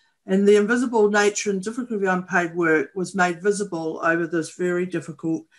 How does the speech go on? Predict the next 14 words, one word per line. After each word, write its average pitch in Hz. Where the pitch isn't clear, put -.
period. 147
Um, 156
and 165
we 175
will 165
just, 190
next 185
slide, 170
please. 165
This -
shows, 196
um, 180
the 185
spread 226